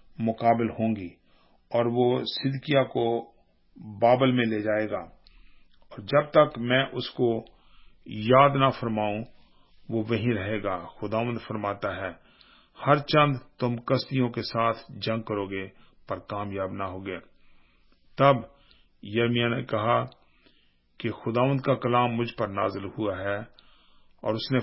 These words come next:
فرمایا، دیکھ، تیرے چچا سلوم کا بیٹا ہنمیل تیرے پاس آ کر کہے گا کہ میرا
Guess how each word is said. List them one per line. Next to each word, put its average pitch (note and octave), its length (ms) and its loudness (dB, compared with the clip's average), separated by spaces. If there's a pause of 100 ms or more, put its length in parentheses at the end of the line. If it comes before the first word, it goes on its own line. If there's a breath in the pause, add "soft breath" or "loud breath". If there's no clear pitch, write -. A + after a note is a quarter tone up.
فرمایا، B2 400 4 (120)
دیکھ، C3+ 320 4 (680 soft breath)
تیرے C3 280 6
چچا B2+ 400 2
سلوم B2+ 400 0
کا C3+ 160 2
بیٹا A2+ 380 2 (840 soft breath)
ہنمیل B2 720 4 (760 soft breath)
تیرے A#2+ 240 4
پاس A#2+ 440 2
آ A2+ 120 -2
کر A2 200 -4
کہے G#2 340 -4
گا F#2+ 100 -4 (640)
کہ A2 100 -8
میرا A2+ 280 0